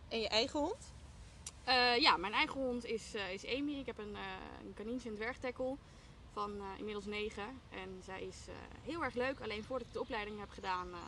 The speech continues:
Speaker 2: dacht ik eigenlijk dat ik het allemaal wel zelf kon. Aan de hand van alle tips en tricks die je overal kreeg. En daarmee heb ik toch wel, eh, hè, wat, wat schade aangericht in haar gedrag. Dus het is niet, eh, de meest sociale hond die er is.
Speaker 1: <laughs>
Speaker 2: Maar het is, eh,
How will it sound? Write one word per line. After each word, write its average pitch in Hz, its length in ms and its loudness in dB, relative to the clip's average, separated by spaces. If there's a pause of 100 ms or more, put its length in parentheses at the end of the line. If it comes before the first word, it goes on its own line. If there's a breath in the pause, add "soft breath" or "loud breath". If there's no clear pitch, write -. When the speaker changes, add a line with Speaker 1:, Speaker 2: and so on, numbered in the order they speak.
Speaker 2:
dacht 262 220 -2
ik 247 100 -4
eigenlijk 208 380 -4
dat 190 100 -6
ik 190 60 -8
het - 80 -14
allemaal 202 200 -4
wel 196 100 -2
zelf 226 280 -2
kon. 302 220 -4 (420 loud breath)
Aan 233 120 2
de 233 60 2
hand 233 280 4
van 226 180 -2
alle 226 220 0
tips 247 220 0
en 233 120 0
tricks 247 280 2
die 240 120 -2
je 226 80 2
overal 226 320 2
kreeg. 214 420 -2
En 180 220 -6
daarmee 180 340 -2
heb 190 140 -6
ik 180 120 -10
toch 190 140 -8
wel, 190 380 -4
eh, 170 60 -6 (760 loud breath)
hè, 202 140 -4
wat, 185 260 -4
wat 190 140 -4
schade 240 280 6
aangericht 226 640 4
in 220 140 -6
haar 208 200 0
gedrag. 196 440 -4
Dus 180 200 -10
het - 100 -10
is 185 140 -8
niet, 226 260 -2
eh, 196 80 -2 (380)
de 220 80 2
meest 247 260 4
sociale 294 420 4
hond 277 240 2
die - 120 -2
er - 140 6
is. 247 200 6
Speaker 1:
<laughs> 311 120 4 (460 loud breath)
Speaker 2:
Maar 185 240 6
het 185 140 -4
is, 190 220 -4
eh, 180 80 -4